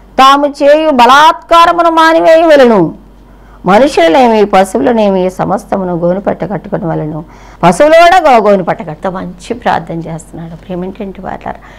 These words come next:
విడుదల మన జీవితాలకు రావాలంటే, మన దేశానికి రావాలంటే, మన రాష్ట్రానికి రావాలంటే,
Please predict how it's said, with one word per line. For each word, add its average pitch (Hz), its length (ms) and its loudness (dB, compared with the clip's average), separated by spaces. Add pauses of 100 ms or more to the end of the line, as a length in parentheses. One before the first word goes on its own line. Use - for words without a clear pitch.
(320)
విడుదల 196 280 -4
మన 185 200 -10
జీవితాలకు 175 600 -10
రావాలంటే, 160 560 -8
మన 180 200 -12
దేశానికి 180 540 -12
రావాలంటే, 165 400 -12
మన 175 180 -14
రాష్ట్రానికి 175 520 -10
రావాలంటే, 151 480 -14